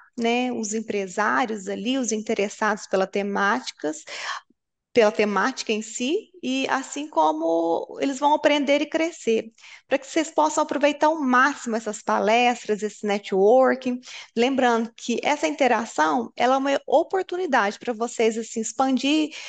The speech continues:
os seus horizontes e compartilhar várias ideias. É um evento aberto, né? É necessário fazer a inscrição. A gente pode deixar o link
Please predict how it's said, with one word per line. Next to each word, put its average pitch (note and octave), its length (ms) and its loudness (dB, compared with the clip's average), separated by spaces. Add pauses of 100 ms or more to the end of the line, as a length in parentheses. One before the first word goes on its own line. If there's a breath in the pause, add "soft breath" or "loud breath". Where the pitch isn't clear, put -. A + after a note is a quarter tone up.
(260 loud breath)
os - 100 -4
seus G2 180 0
horizontes G3+ 680 0
e C#4+ 120 -4
compartilhar C#4+ 800 2
várias A3 360 -2
ideias. F#3 560 -2 (280)
É G#3 360 4
um A#3 180 4
evento A3 580 2
aberto, G3+ 760 2
né? A3 320 0
É G#3 100 0
necessário G#3 560 -2
fazer G3 280 -4
a G3 40 -2
inscrição. G3 720 -2
A C4 80 2
gente A3+ 380 -2
pode G3+ 220 4
deixar G3 320 2
o G#3 60 2
link G3+ 300 -4